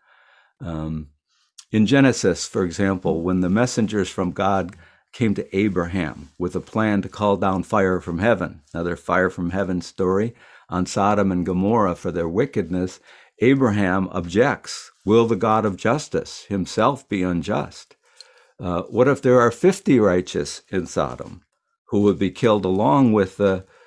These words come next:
the wicked? Doesn't that bother you?" Um, and, you know, when, when Abraham makes some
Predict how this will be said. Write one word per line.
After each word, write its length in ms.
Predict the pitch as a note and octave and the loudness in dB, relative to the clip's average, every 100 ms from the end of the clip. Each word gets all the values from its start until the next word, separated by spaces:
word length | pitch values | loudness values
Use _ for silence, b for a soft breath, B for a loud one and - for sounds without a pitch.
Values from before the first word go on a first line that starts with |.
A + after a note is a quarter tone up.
| b b | b b
the 100 | G#2 | 0
wicked? 540 | G#2 E3+ G3+ G2 - - _ - | 2 2 0 -4 -6 -12 _ 0
Doesn't 280 | G#2 A2+ | 2 4
that 240 | A#2 A2+ F2 | 2 2 2
bother 400 | G2+ A2+ C#3+ E3+ | 4 4 4 2
you?" 400 | F3 F#3 A3 A3 B B B - | 2 0 0 -8 B B B -4
Um, 420 | F2+ F2 F#2 - _ - | -2 0 -2 -4 _ -4
and, 460 | F#2+ F#2 F2+ F2+ - | 0 0 0 -2 -2
you 120 | G#2+ | 0
know, 200 | F#2 G#2 | 2 2
when, 380 | G2+ F#2+ F2+ F2+ | 2 0 -2 -4
when 420 | F#2 F2+ F2 E2+ - _ _ _ - | -6 -4 -4 -6 -10 _ _ _ -2
Abraham 520 | G2 G2+ G2+ G#2 G2 | 0 2 2 2 2
makes 300 | G2 G#2+ - | 2 2 -2
some 400 | - F#2+ F#2 F2 | -2 0 0 -2